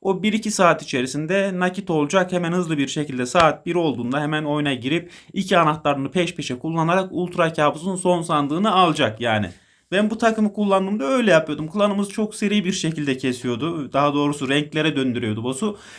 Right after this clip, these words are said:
Ben renklere girmeden hemen bir de vuruyordum. Bir buçukta iki anahtar da kullanıp, e, gerekli olan yetmiş bir milyon küsür, yetmiş küsür milyon hasarı vurmuş oluyordum. Yani böyle çok geçirdim. Altı yedi ay bu şekilde geçirdim.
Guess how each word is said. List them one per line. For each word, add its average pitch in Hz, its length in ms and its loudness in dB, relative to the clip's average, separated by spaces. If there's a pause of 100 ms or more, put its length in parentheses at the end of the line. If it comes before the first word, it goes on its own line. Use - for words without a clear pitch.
(200)
Ben 185 240 4
renklere 202 460 2
girmeden 180 500 0
hemen 180 460 -2
bir 185 220 -2
de 170 80 2
vuruyordum. 175 600 0
Bir 170 180 0
buçukta 156 380 -4
iki 180 200 -2
anahtar 143 380 0
da 127 120 -4
kullanıp, 170 460 -2 (360)
e, 156 160 -2
gerekli 170 400 0
olan 165 200 4
yetmiş 165 800 -4 (380)
bir 170 180 -2
milyon 135 460 -2
küsür, 123 540 -8
yetmiş 143 520 -4
küsür - 320 -8
milyon 120 380 -2
hasarı 147 460 0
vurmuş 156 420 -4
oluyordum. 143 460 -4 (340)
Yani 170 160 -4
böyle 208 220 4
çok 226 340 -2
geçirdim. 123 400 -4
Altı 151 300 2
yedi 175 180 2
ay 185 200 4
bu 180 60 -6
şekilde 147 420 -2
geçirdim. 117 540 -6